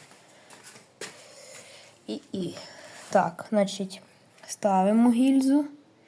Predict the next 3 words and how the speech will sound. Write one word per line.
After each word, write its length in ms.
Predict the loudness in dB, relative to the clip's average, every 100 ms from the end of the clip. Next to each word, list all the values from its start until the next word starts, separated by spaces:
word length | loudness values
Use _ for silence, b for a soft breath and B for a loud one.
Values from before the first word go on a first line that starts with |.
| B B B B B B _ _ -4
Беремо 580 | -2 2 2 2 0 -2
іншу 440 | -2 -2 -2 -4
гільзу. 640 | -2 0 0 -2 -2 -4